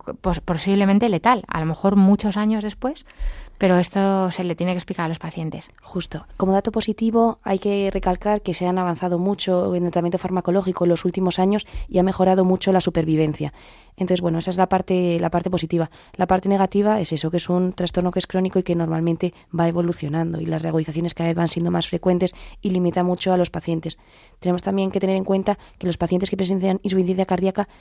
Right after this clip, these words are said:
Speaker 2: normalmente no es la única patología que presentan. Suele ir acompañado, pues, de hipertensión, <coughs> de colesterol alto, de problemas con el azúcar. Entonces eso ya va sumando, pues, eh, un, factores de riesgo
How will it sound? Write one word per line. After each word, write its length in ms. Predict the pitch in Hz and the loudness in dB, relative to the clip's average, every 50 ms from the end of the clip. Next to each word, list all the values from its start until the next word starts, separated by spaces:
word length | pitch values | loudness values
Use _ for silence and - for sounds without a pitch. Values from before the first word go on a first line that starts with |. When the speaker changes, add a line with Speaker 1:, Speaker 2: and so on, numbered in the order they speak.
| - - - | -20 -12 -4
Speaker 2:
normalmente 460 | 185 175 175 185 180 190 196 190 202 | -2 0 2 2 2 2 2 2 2
no 140 | 196 196 196 | 2 2 2
es 80 | 190 190 | 2 2
la 60 | 185 | 0
única 200 | 180 175 - 170 | 0 0 -2 -2
patología 380 | 170 165 170 170 - - 170 | -2 -2 -2 -2 -2 -4 -4
que 100 | 165 175 | -6 -6
presentan. 480 | 160 - 151 - 190 196 190 180 170 165 - - - - - - | -6 -6 -6 -4 -2 -2 -2 -2 -4 -6 -8 -14 -20 -20 -20 -16
Suele 220 | - - 180 180 180 | -6 0 2 2 4
ir 100 | 185 185 | 4 2
acompañado, 720 | 175 - 180 165 180 175 175 180 180 180 180 196 196 196 _ - - _ _ | 2 2 0 0 0 0 0 0 0 2 2 2 0 0 _ -14 -20 _ _
pues, 120 | - 175 160 | -8 -4 -4
de 80 | 170 | -2
hipertensión, 880 | 165 - 160 160 - 170 156 160 - 180 185 185 185 185 185 185 185 185 185 180 - - | -2 -2 -2 -2 -2 -4 -4 -2 0 2 2 4 4 4 4 6 6 6 4 4 2 -4
<coughs> 180 | - - - - | -18 -20 -16 -8
de 420 | - 180 170 170 170 165 160 165 160 | -4 -2 0 0 0 0 0 -2 0
colesterol 480 | - 170 160 160 - - 165 170 175 | 0 0 0 0 -2 -2 0 2 4
alto, 680 | 196 202 202 196 190 - - 190 190 190 190 190 190 190 | 6 6 6 4 2 2 2 2 4 4 4 4 2 2
de 80 | 175 170 | 2 2
problemas 320 | - 170 170 170 165 - | 0 0 0 0 -2 -4
con 100 | - 170 | -4 -4
el 120 | 170 165 | -2 -2
azúcar. 400 | 165 - - 196 190 - 185 190 - - - - - _ - - - | -2 0 0 0 0 0 -4 -4 -4 -10 -20 -20 -20 _ -20 -10 -4
Entonces 280 | 202 190 185 190 185 190 | -4 0 0 0 0 2
eso 120 | 185 190 | 0 0
ya 200 | 196 190 196 196 | 2 4 6 6
va 100 | 196 190 | 6 4
sumando, 580 | - - 190 190 190 190 185 185 190 196 202 196 - | 2 2 2 2 2 2 2 2 2 0 0 -2 -6
pues, 400 | - 180 170 160 160 - - - | -4 -2 -2 -2 -2 -4 -8 -8
eh, 260 | - 185 175 170 175 - | -6 -4 -4 -4 -4 -4
un, 360 | 185 185 180 180 190 - - - | -4 -6 -6 -8 -8 -12 -12 -10
factores 400 | - - 175 165 - 180 180 180 | -4 -4 -2 0 0 0 0 2
de 100 | 180 190 | 2 2
riesgo 400 | 185 185 196 196 185 185 190 202 | 0 2 2 2 2 2 0 -2